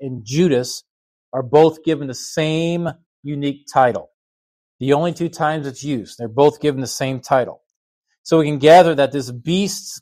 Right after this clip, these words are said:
coming is in accord with all the power of Satan, and it has to be something like what happened to Judas here. Uh, you may be thinking, "I know Judas betrayed the Lord, but he was just a human."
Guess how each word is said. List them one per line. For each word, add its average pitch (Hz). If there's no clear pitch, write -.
coming 165
is 135
in 139
accord 160
with 143
all 143
the 160
power 151
of 123
Satan, 135
and 135
it 127
has 170
to -
be 143
something 185
like 139
what 143
happened 143
to 127
Judas 123
here. 110
Uh, 117
you 135
may 147
be 143
thinking, 156
"I 139
know 160
Judas 160
betrayed 156
the 143
Lord, 151
but 139
he 139
was 151
just -
a 123
human." 135